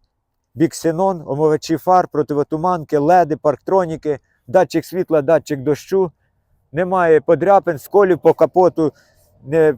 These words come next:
е, все в збереженому стані. Ця сторона також рівненька, без сколів, подряпин.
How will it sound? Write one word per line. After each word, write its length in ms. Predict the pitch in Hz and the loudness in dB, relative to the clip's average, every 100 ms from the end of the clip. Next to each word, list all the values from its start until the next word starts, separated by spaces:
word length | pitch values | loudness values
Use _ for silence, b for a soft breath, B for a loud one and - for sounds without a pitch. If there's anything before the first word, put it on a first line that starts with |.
| 156 | -4
е, 540 | 131 139 139 131 113 - | -4 -2 0 -2 -6 -12
все 200 | - 196 | 2 2
в 40 | 151 | 4
збереженому 680 | 147 190 165 160 156 156 | 6 6 6 2 -4 -6
стані. 480 | - 196 196 180 160 - - - | 2 4 4 2 -8 -14 -2 4
Ця 140 | 185 | 4
сторона 400 | - 185 175 175 | 4 2 2 2
також 400 | 180 151 147 131 | 2 2 2 -4
рівненька, 600 | 151 165 190 202 180 165 | -2 -2 -4 -6 -4 -6
без 180 | 131 127 | -6 -10
сколів, 360 | - 202 175 | -6 -4 -4
подряпин. 580 | - 147 175 180 - 151 | -6 -6 0 0 0 -8